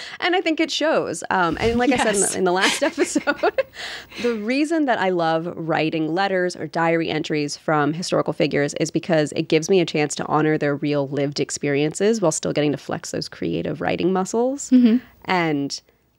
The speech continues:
Speaker 1: it also honors that love I have of historical fiction and <laughs> those books that I read as a kid.
Speaker 2: I, if I walked into that library and it were laid out the same way, I could go immediately to the shelf where they would be. Also the ghost section.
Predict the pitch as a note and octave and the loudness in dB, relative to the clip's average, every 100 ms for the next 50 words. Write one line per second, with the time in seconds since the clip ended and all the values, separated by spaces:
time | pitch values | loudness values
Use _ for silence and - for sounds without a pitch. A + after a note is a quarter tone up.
0 | _ _ _ _ - G#3 - F#3 F#3+ F#3 | _ _ _ _ -4 -4 0 0 2 -2
1 | - D#3+ D#3+ D3+ D#3+ D3+ D3 D3+ C3 D#3 | 2 2 2 0 0 0 0 0 0 0
2 | C#3+ C#3 - C#3+ C#3 B2+ C#3 - D#4+ D4+ | 0 0 0 0 0 0 -10 -16 -18 -10
3 | F#3 E3 D#3 C#3+ D3+ D3 C3+ - C#3 C3+ | -4 -2 2 0 0 -4 -6 -2 -2 0
4 | C#3 C#3 - - F#3+ C4 A3+ A#3+ - - | -2 -2 -4 -4 -2 2 2 2 -2 -10
5 | - - B3 - A3+ A3 F#3 E3 G3 F#3+ | -12 -4 -4 0 2 4 2 2 -2 -4
6 | - E3+ - A3 - _ _ _ - G#3+ | -2 -2 0 -6 -6 _ _ _ -2 2
7 | A#3+ C#4+ - _ C4 B3 G#3+ C#4 A#3+ G3+ | 2 0 -6 _ 0 2 2 0 0 0
8 | - G#3+ A#3 A3 G#3+ G3 F#3+ G3 F#3+ G3 | 0 -4 -2 0 0 0 -2 -2 0 0
9 | G3 F#3+ F#3+ F#3+ F#3 F#3 F#3 G#3+ - F#3+ | -2 -4 -4 -2 -2 0 -2 -4 -4 -4
10 | F3+ F3+ F#3+ - G3 - G#3 - F3+ F3 | -2 -2 -2 0 -2 -2 -4 -2 -2 0
11 | F#3+ F#3 F3 E3+ F3+ - G3+ - - - | -2 -6 -8 -8 -8 -10 -8 -2 0 0
12 | - G#3 G3+ G3 G3+ - - - B3 - | -2 -2 -2 -4 -4 -8 -6 -6 -6 -10
13 | _ _ - C4 D#4+ D#4 A#3+ A3 G#3+ - | _ _ -2 2 2 2 2 2 0 -4
14 | F#3 F3+ - - | -6 -4 -4 -4